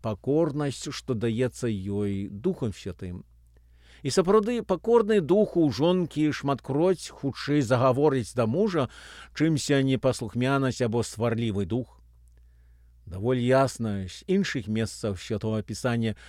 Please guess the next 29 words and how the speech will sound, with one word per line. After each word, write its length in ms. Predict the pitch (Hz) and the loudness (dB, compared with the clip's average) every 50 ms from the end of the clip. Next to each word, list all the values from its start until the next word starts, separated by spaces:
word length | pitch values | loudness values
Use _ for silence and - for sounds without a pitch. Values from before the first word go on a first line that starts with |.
| - - | -20 -18
што 240 | - - - 143 135 | -16 -2 2 4 6
гэта 280 | 135 160 175 - 170 165 | 6 6 6 4 2 2
не 160 | 160 160 139 | 4 2 0
значыць, 400 | 107 139 151 170 160 139 143 123 | 2 2 0 0 0 -2 -6 -4
што 180 | - - 175 | 0 2 2
жонка 460 | 143 - 139 151 160 180 160 - 165 160 | 2 4 4 4 4 4 4 4 4 4
мусіць 480 | 151 143 151 165 - - 170 147 123 | 6 4 4 2 2 0 -4 -4 -2
выконваць 560 | 135 165 - - 143 143 151 156 160 151 - 165 | -2 -2 0 2 2 2 2 2 0 0 0 -2
усе 320 | 147 - - - 143 151 156 | -2 -2 -2 0 2 2 2
просьбы 480 | - 147 151 151 143 123 143 147 151 143 | 2 2 2 2 2 2 2 4 4 4
або 180 | 143 135 143 135 | 4 4 2 2
загады 480 | 117 139 123 110 120 120 135 143 165 | 2 2 2 2 2 2 2 2 0
мужа, 380 | 147 139 156 165 120 123 113 110 - - - _ _ _ _ _ _ _ _ _ - | 0 0 0 0 2 0 0 -2 -4 -12 -20 _ _ _ _ _ _ _ _ _ -6
асабліва 800 | - 131 - - 147 131 135 143 151 143 131 127 120 117 113 110 | -4 -4 0 0 0 2 2 2 2 4 4 4 4 4 2 0
пры 240 | - - 120 123 110 | -2 -2 -2 -2 -2
тых 340 | - - - 147 131 104 - | -2 -2 -2 -2 -2 -2 -2
у 120 | 120 110 98 | -4 -4 -4
выпадках, 680 | 87 104 160 196 - - 127 - - 120 113 107 - - - - - - - - _ - | 0 2 2 2 4 2 -2 0 0 -2 -2 -2 -4 -10 -20 -20 -20 -20 -20 -20 _ -4
калі 160 | 120 120 123 135 135 | -2 0 2 2 2
ён 60 | 131 | 2
просіць, 480 | - - 135 151 147 123 139 120 - - | 2 4 4 4 4 2 -2 -6 -6 -2
каб 240 | - 127 110 117 123 | -2 -2 0 0 0
яна 240 | 123 127 131 131 | 2 2 2 2
рабіла 500 | 127 127 131 113 110 131 131 123 123 120 | 4 4 2 2 2 2 2 4 4 2
рэчы, 380 | 113 113 135 165 160 - - 139 | 2 2 2 0 0 -2 -4 -4
якія 420 | 123 117 120 104 - 117 120 120 | -2 -2 -2 -2 -2 -2 -2 -2
супраціўляюцца 920 | 110 - 131 110 - 123 113 - - 113 107 113 110 107 104 98 - - 113 | 0 -2 -4 -4 -2 -4 -4 -2 -2 0 2 2 4 2 2 0 -2 -6 -6
Божым 340 | 98 101 107 104 - 107 98 90 | -2 -2 -2 -2 -2 -2 -4 -4
запаведзям. 680 | - 101 104 123 - 151 139 135 113 101 101 85 82 | -4 -6 -6 -6 -6 -6 -8 -8 -6 -8 -8 -8 -8